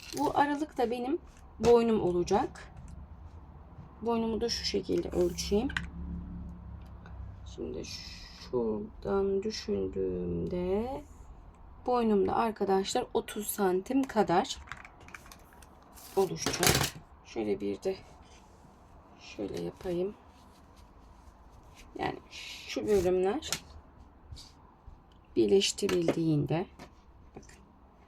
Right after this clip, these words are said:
burası benim boynum olacak. Şu, şu bölüm.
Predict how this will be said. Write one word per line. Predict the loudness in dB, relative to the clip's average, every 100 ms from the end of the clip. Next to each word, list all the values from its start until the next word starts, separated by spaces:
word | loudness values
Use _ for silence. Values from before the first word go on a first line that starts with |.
| -20 -10 0
burası | 2 2 0
benim | 2 2 -2 -16 -20 -20 -20 -20 -4
boynum | 6 8 8 6 2
olacak. | 0 -4 -6 -8 -12 -20 -20
Şu, | -20 -20 -20 -18 -20 -20 -20 -18
şu | -14 -6 -2
bölüm. | -2 -2